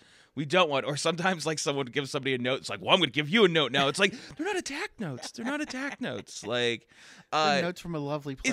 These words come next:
Speaker 1: it's, it's just trying to keep, I, separating those worlds, I think,
Speaker 2: Yeah.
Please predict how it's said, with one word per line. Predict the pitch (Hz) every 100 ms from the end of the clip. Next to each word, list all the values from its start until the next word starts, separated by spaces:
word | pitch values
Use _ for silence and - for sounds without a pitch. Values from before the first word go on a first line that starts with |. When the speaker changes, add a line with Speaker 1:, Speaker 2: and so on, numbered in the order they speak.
| 120
Speaker 1:
it's, | - - -
it's | 254 214
just | - 240
trying | - 196 160
to | 147
keep, | - 123 -
I, | 123 110 101 58 _ _
separating | - - 123 120 117 110
those | 101 95 -
worlds, | 92 90 90
I | 92
think, | - 90 98
Speaker 2:
Yeah. | 110 90